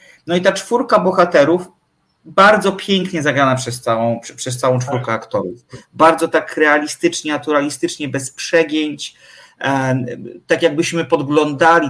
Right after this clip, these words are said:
Speaker 1: trochę naszych sąsiadów, naszych znajomych, osoby, które gdzieś tam mijamy na ulicy. No i ta ca-, to, to, ci bohaterowie się nieustannie od siebie odbijają, próbują wejść w jakieś relacje, próbują coś zbudować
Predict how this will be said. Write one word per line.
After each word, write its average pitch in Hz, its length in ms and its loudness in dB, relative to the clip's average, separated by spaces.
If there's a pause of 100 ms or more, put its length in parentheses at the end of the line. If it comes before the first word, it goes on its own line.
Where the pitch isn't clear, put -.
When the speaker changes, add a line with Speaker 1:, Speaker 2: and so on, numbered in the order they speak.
Speaker 1:
trochę 123 360 2
naszych 113 340 -6
sąsiadów, 143 680 0
naszych 123 320 -4
znajomych, 143 720 0 (420)
osoby, 135 400 -2
które 135 240 -4
gdzieś 131 240 -4
tam 127 180 -2
mijamy 127 280 2
na 117 160 0
ulicy. 113 680 -10 (460)
No 156 80 -4
i 165 40 -4
ta 170 100 2
ca-, 190 200 2
to, - 160 -8
to, - 140 -4
ci - 260 -14
bohaterowie 180 500 2
się 185 140 -4
nieustannie 180 560 0
od 165 100 -8
siebie 170 280 2
odbijają, 135 840 -2
próbują 147 540 -2
wejść 165 380 4
w 135 40 -2
jakieś 156 380 -2
relacje, 151 500 0
próbują 135 440 -6
coś 135 240 -8
zbudować 139 800 -2